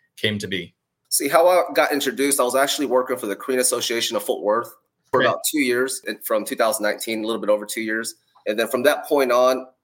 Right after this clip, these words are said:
Speaker 2: I got introduced into this program, and I was like, "Why not?"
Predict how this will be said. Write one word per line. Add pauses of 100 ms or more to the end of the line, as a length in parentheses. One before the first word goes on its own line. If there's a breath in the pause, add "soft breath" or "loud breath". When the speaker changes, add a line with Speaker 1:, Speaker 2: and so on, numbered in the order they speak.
(200)
Speaker 2:
I
got
introduced
into
this
program,
and
I
was
like,
"Why
not?"